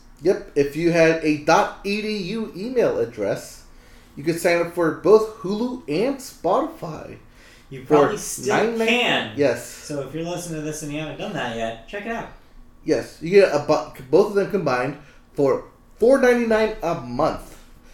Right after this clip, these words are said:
Speaker 1: considering that they both cost nine ninety-nine and seven ninety-nine,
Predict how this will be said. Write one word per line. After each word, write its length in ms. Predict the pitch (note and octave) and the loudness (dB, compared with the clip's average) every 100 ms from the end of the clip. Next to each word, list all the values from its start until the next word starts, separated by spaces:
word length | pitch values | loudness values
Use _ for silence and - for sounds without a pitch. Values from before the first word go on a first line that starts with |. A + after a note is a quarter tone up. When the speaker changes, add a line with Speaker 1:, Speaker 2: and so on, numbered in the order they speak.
| - - | -20 -10
Speaker 1:
considering 320 | C#3+ E3 E3 | -2 2 4
that 120 | D3+ C#3+ | 2 0
they 40 | B2+ - | -8 -2
both 260 | C#3 D3 - | 0 2 2
cost 320 | D3 C#3+ - - | 2 2 -4 -14
nine 320 | C3 B2+ C#3+ C#3+ | -6 -2 -2 0
ninety-nine 420 | D3 C#3+ C#3+ D3 | -2 0 0 0
and 180 | A#2 A#2 | -6 -6
seven 200 | B2 B2+ | -6 -4
ninety-nine, 460 | C3 C3 C3 C3 | -4 -4 -4 -6